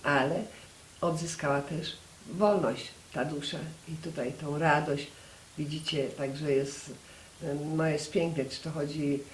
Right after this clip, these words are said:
o te dusze zwierzęce, czy o człowieka, tak? Czy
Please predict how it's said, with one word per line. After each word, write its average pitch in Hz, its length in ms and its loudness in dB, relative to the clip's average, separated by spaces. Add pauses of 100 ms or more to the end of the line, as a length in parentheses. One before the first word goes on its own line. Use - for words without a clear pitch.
(320)
o 156 60 -8
te 151 140 -2
dusze 160 260 -4
zwierzęce, 156 580 -2 (100)
czy - 280 -8
o 143 180 -4
człowieka, 180 560 0
tak? 165 320 -8 (200)
Czy 165 60 -8